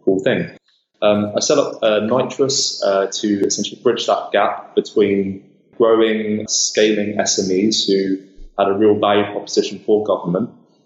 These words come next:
And of course, government as a very large, in some cases bureaucratic organisation, like, really struggling to grab hold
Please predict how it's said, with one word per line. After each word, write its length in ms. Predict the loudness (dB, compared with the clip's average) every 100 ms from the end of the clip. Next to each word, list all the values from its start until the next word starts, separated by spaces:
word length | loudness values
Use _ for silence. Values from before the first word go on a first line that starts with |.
| _ _
And 560 | -2 0 2 0 -2 -4
of 120 | -6
course, 280 | -2 0 0
government 360 | -2 0 0 -2
as 120 | -2
a 60 | -2
very 280 | 0 0 0
large, 500 | 0 2 2 0 -8 -16 -20 _ -4
in 140 | -2 0
some 200 | 0 0
cases 320 | 0 0 -2
bureaucratic 580 | 0 2 2 0 0 -2
organisation, 720 | -2 -2 -2 2 2 0 -4
like, 200 | -2 0
really 140 | 0
struggling 560 | 0 0 2 2 -2 -6 -2
to 240 | -2 0
grab 200 | 0 0
hold 460 | 0 2 2 2